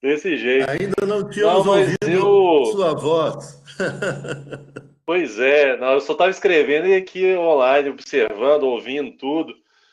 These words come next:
Speaker 1: É, mas eu, eu fiz realmente as anotações que eu gosto de fazer aqui no caderno.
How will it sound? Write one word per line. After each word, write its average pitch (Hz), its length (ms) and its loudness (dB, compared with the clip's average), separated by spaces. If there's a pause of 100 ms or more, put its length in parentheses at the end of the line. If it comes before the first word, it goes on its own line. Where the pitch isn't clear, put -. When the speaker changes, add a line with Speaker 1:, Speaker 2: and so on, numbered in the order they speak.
(320)
Speaker 1:
É, 139 160 -2
mas 170 260 -2
eu, 208 280 6
eu 175 140 -4
fiz 165 800 -8 (160)
realmente 127 800 -14 (840)
as 123 220 -8
anotações 127 640 -2
que - 80 -6
eu 120 60 0
gosto 113 200 0
de - 40 -14
fazer 113 300 0
aqui 113 160 -8
no 113 80 -10
caderno. 139 600 2